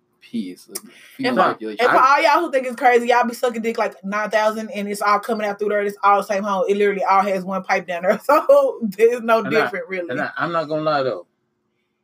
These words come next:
Speaker 3: Got this one girl. You know who you are.
Speaker 2: <laughs>
Speaker 3: It's like,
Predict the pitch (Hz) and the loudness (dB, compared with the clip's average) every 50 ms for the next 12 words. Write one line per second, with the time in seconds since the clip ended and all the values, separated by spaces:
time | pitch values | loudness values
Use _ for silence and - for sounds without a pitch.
0 | _ _ _ _ _ _ 104 104 - 110 104 120 120 123 117 110 104 101 95 87 | _ _ _ _ _ _ -14 -14 -12 -12 -12 -8 -8 -8 -8 -8 -8 -8 -10 -10
1 | 87 - _ _ _ _ _ 101 107 117 120 120 131 135 135 143 147 143 123 110 | -12 -16 _ _ _ _ _ -8 -4 -4 -2 0 2 2 2 4 4 4 4 4
2 | 107 107 117 - _ _ _ _ _ - - - _ _ - 254 - - - _ | 2 0 -4 -10 _ _ _ _ _ -20 -20 -20 _ _ -14 -14 -14 -14 -18 _
3 | _ 240 - - 302 294 - - - - - - - - - 135 143 143 131 - | _ -12 -10 -10 -10 -10 -12 -14 -18 -20 -20 -20 -20 -14 -6 -4 -4 -4 -2 0
4 | 147 139 127 120 110 104 95 - | 0 0 0 0 -2 -4 -6 -10